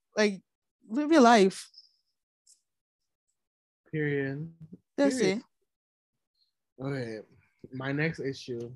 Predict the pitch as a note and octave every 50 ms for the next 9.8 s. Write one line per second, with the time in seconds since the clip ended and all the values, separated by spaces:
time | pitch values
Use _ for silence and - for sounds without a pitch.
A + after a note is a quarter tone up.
0 | - _ _ _ _ _ _ _ _ _ _ _ _ _ _ _ - C3 C#3+ C#3+
1 | - - D#3+ D3+ E3 E3+ D#3+ D#3 D3 D3 - - C#3+ C#3+ - D3 C3+ C3 B2+ C3+
2 | C3+ B2+ C3+ B2+ B2 - - C3 C3+ C#3 C#3+ C3 B2+ B2 A#2+ A#2 A#2 A#2+ - -
3 | - - B2+ A2+ G#2+ G#2+ G#2 G#2+ A2 - _ _ _ _ _ _ _ _ _ _
4 | _ _ _ _ _ - B2+ C3+ D3 D#3+ E3 - - - - - E3+ E3+ F3 F3
5 | F3 F3 E3+ D3 C#3 C#3 C3+ C3+ C#3+ D3 - - C#3+ C#3 C#3 D3 C#3+ C3+ B2+ B2
6 | B2 C3 C#3+ D3 E3 D#3+ A3+ E3+ C#3+ C#3+ C#3+ D#4+ E4+ F#4+ G#4 G4 F#4+ F4 F4 F4+
7 | F#4 F#4 F#4 F4+ F4 F4 F4 D4 - E4+ D#4+ F4 - - C#4+ D#4+ D#4+ C#4 D4+ D4+
8 | D4+ C#4 C#4+ C#4+ D#4 D#4+ D#4+ - - - - _ - B3 C4 B3+ B3+ - C4 C4+
9 | C4 B3 - A#3 B3 B3+ A#3+ A3+ G#3+ G#3 G3+ G3+ F#3 A3+ - -